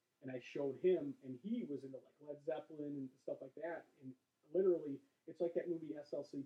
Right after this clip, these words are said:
Punk, where their buddy gave him a tape, and they're like, "Listen to this," and it just literally changed their life that day, that minute. I can remember where I was when I got these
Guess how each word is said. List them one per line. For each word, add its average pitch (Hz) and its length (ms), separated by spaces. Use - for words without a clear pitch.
Punk, 143 200
where 139 380
their 165 120
buddy 147 280
gave 147 220
him 143 80
a 135 40
tape, 143 160
and 143 100
they're 131 80
like, 131 140
"Listen 143 280
to 131 120
this," 151 260
and 135 140
it 135 60
just 147 180
literally 165 460
changed 143 460
their 143 120
life 131 260
that - 220
day, 147 280
that - 220
minute. 143 260
I 185 100
can 180 200
remember 170 260
where 160 240
I 156 80
was 147 220
when 139 100
I 139 40
got - 160
these 139 120